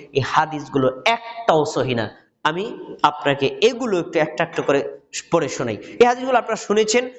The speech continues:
কিন্তু হাদিসের মন্তব্যগুলো আপনারা শোনেননি। দেখেন, এক, সাধারণ ফজিলতের এই হাদিসটি অত্যন্ত দুর্বল, যাতে এই রাতে তাকদির লেখার কথা বলা হয়েছে।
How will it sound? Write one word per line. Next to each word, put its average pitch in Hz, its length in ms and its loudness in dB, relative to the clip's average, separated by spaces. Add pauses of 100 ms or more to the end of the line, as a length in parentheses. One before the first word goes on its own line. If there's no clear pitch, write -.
(140)
কিন্তু 202 280 -2
হাদিসের 180 320 0
মন্তব্যগুলো 190 680 0
আপনারা 160 260 -4
শোনেননি। 110 440 -8 (220)
দেখেন, 135 300 0 (440)
এক, 165 180 0 (1400)
সাধারণ 262 580 2
ফজিলতের 226 480 0
এই 190 60 0
হাদিসটি 180 440 -2
অত্যন্ত 185 500 -4
দুর্বল, 147 500 2 (800)
যাতে 202 340 4
এই 277 420 2
রাতে 226 260 0
তাকদির 180 600 2
লেখার 156 400 2
কথা 147 280 0
বলা 127 220 2
হয়েছে। 104 500 -6